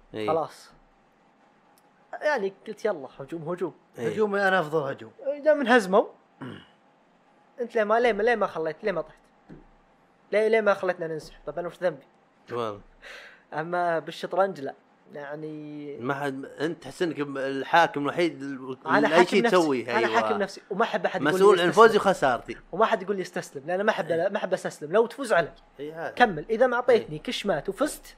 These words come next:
Speaker 1: مم.
Speaker 2: أنا ما أستسلم.
Speaker 1: إيه.
Speaker 2: هذا يذكرني صوت كان إلى حين أساسًا
Speaker 1: يعني
Speaker 2: ي-
Speaker 1: تحب موضوع الآن إن كله خير وشره بيدك أنت.
Speaker 2: إيه.
Speaker 1: فوزك خسارتك أنا مسؤول.
Speaker 2: يعني
Speaker 1: إيه.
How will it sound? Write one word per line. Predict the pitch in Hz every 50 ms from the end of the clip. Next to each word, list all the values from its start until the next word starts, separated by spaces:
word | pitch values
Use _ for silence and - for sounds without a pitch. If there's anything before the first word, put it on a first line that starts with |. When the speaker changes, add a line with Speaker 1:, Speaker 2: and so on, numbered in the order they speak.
| _ -
Speaker 1:
مم. | - 175
Speaker 2:
أنا | 175 175
ما | 170 196 202
أستسلم. | - - - - - - 156 156 - _ -
Speaker 1:
إيه. | 110 113 113 113 101 90 - - - - - - _ _ -
Speaker 2:
هذا | 196 196 208
يذكرني | 208 190 185 202 202 - 226 220 208
صوت | 190 - 202 214
كان | 196 185 - 214 226
إلى | 240 226 254 285 311 302
حين | 285 - 311 262 190 165
أساسًا | 160 - 208 202 247
Speaker 1:
يعني | 196 190 202
Speaker 2:
ي- |
Speaker 1:
تحب | 220 170 170 143 147
موضوع | 156 160 156 147 151 143
الآن | 151 151 147 151 151 151 143 147
إن | 143 - 143 139 139 135 139 139 123
كله | - - 185 180 185 156 127 120 120
خير | 113 - 160 170 156
وشره | 143 - 175 175 160 143 135 139 143
بيدك | 135 147 131 143 143 127 123 - 156
أنت. | 143 120 - - - - -
Speaker 2:
إيه. | 226 208 175
Speaker 1:
فوزك | - - 139 139 135 123 113 -
خسارتك | 131 123 - 147 147 143 - - - 139
أنا | 139 147 143 139
مسؤول. | 127 123 113 - 156 151 139 117 104 - _ _ -
Speaker 2:
يعني | 185 208 180 214 233 240 240 240 - -
Speaker 1:
إيه. | 117 120 110 101 -